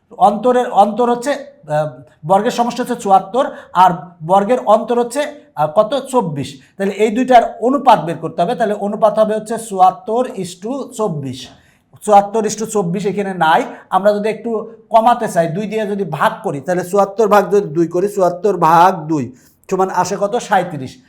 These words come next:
সাঁইত্রিশ আসে, আর চব্বিশকে দুই দ্বারা ভাগ করলে কত আসে? বারো আসে, আমরা কমালাম। তাহলে সাঁইত্রিশ is to বারো। সাঁইত্রিশ is to বারো কততে আছে? গতে আছে। তার মানে গ অ্যান্সার। দেখো অঙ্কগুলা কিন্তু মজার,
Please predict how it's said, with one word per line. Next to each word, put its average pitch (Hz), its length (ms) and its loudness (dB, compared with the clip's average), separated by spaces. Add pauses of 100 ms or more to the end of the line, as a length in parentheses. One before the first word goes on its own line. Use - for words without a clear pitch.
(200)
সাঁইত্রিশ 180 520 -2
আসে, 196 260 0
আর 160 340 4 (300)
চব্বিশকে 214 460 -6
দুই 196 140 -2
দ্বারা 202 180 0
ভাগ 190 180 4 (100)
করলে 202 220 -2
কত 202 180 -4
আসে? 202 200 -2
বারো 180 260 2
আসে, 139 200 -4
আমরা 160 160 -4
কমালাম। 143 480 0 (280)
তাহলে 180 200 -4
সাঁইত্রিশ 208 800 -2
is 196 220 -12
to 220 100 -6
বারো। 156 360 2 (160)
সাঁইত্রিশ 196 520 0
is - 60 -14
to 214 60 -2
বারো 190 200 6
কততে 208 380 0
আছে? 214 240 -2 (120)
গতে 190 340 2
আছে। 143 220 0
তার 156 140 -6
মানে 170 160 -6 (120)
গ 175 280 2
অ্যান্সার। 151 420 -6
দেখো 240 300 -6 (220)
অঙ্কগুলা 170 500 -4
কিন্তু 196 380 -10 (120)
মজার, 160 440 -4